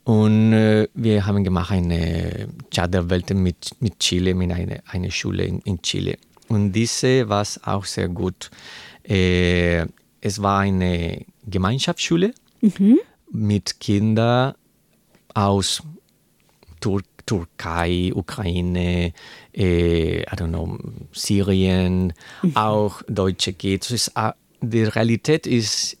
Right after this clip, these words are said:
Speaker 1: es ist schon super, äh,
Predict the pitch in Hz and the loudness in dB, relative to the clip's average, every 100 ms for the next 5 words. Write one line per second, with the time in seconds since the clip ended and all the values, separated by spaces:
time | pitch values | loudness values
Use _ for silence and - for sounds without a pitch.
0 | _ 113 104 107 104 104 - - - 107 | _ -6 -4 -2 -2 -4 -6 -4 -2 2
1 | 110 113 117 113 - - - 123 120 113 | 4 4 4 2 -2 -4 0 0 2 2
2 | 110 110 - 107 107 113 - 117 | 4 2 0 -2 -2 -2 -4 -6